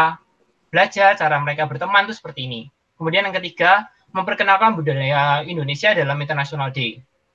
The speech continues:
Yang setiap kali tahun kita lakukan, pasti akan kita kembangkan dan pasti akan dibuat lebih terstruktur dan juga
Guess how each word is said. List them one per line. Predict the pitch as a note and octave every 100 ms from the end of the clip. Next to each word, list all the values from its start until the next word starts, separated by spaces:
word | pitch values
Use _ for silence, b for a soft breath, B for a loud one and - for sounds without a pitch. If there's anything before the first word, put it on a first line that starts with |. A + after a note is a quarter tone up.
| _ _ _ _ _ _
Yang | E3 E3
setiap | F3+ E3+
kali | E3+ F3 F3 E3
tahun | E3+ F#3
kita | F3 E3+
lakukan, | D#3 D#3 E3+ G3 A3 _ _ _ _ _ _ _ _
pasti | F3 G#3+
akan | G#3 G3+
kita | F#3+ G3 G3+
kembangkan | E3 C3+ E3+ F3+
dan | B2
pasti | C#3 C#3+ F3 F3+
akan | D#3 E3+ F3+
dibuat | D#3 D3+ C#3
lebih | D#3 D3+ C#3 C3 B2+ C#3 -
terstruktur | - F3+ F#3 E3+ - G#3+ A#3 A3+ _ _
dan | - D#3
juga | C#3+ C3+ F3+ G#3+